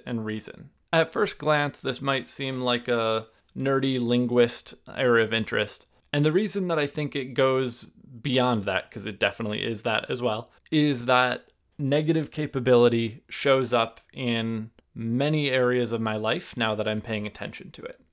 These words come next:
So, for example, I work, uh, with a software development firm, and being able to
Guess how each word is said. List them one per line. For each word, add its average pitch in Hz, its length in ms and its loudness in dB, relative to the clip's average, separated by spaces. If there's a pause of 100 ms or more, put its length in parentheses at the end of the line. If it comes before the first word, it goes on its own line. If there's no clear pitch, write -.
(140)
So, 117 220 4
for 120 160 0
example, 123 640 2 (300)
I 110 80 0
work, 120 400 4 (320)
uh, 107 100 -4
with 107 220 -2
a 107 80 0
software 156 420 0
development 131 480 -2
firm, 120 440 0 (280)
and 110 640 -2 (440)
being 147 340 0
able 131 380 -2
to 120 720 -4